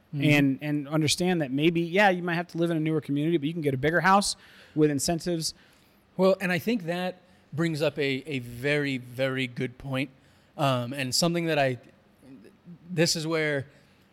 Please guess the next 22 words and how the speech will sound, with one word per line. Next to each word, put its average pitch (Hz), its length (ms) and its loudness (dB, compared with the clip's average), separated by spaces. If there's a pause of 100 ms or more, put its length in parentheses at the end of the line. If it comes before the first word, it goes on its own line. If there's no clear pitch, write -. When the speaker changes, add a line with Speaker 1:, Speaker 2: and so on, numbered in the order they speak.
(340)
Speaker 1:
the 143 60 -2
millennials 160 420 2
are 156 120 -2
coming 160 280 -4
into 156 220 -4
the 143 40 -4
buying 139 280 0
market, 160 320 0 (720)
but 160 440 -2
something 160 320 0
that 147 100 2
I 135 100 4
want 139 240 -2
to 139 80 -2
address 127 340 -2
is 131 100 -6
that 123 240 2 (800)
millennials 160 840 2 (800)
enjoy 135 460 2
comfort, - 600 -12 (640)
Speaker 2:
Mm-hmm. 156 260 -8
Speaker 1:
right? 135 240 4